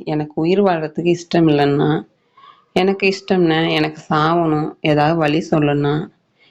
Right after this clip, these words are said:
"இதுல என்ன கஷ்டம்? வெங்கடாதிரி எக்ஸ்பிரஸ்ல போய் தலையை கொடு,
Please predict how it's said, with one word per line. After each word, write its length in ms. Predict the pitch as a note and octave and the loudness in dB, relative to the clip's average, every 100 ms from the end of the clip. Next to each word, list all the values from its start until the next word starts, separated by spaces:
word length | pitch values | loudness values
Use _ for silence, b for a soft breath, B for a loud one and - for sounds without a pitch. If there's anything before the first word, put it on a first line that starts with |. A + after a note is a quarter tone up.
| _ | _
"இதுல 200 | G3 G#3 | 0 2
என்ன 240 | G#3 G#3+ A#3 | 0 0 -2
கஷ்டம்? 480 | A3 F3+ - F3+ F3+ | -2 -6 -2 0 2
வெங்கடாதிரி 540 | E3+ E3+ F3+ F3 F3+ | 0 0 -2 -2 -4
எக்ஸ்பிரஸ்ல 580 | D#3+ - - E3 D#3 D#3 | -6 -8 -4 -4 0 0
போய் 140 | D3+ D#3 | 2 0
தலையை 400 | D#3 D3+ D#3 D#3 | 0 -4 -4 -6
கொடு, 280 | D#3 C#3+ | -6 -8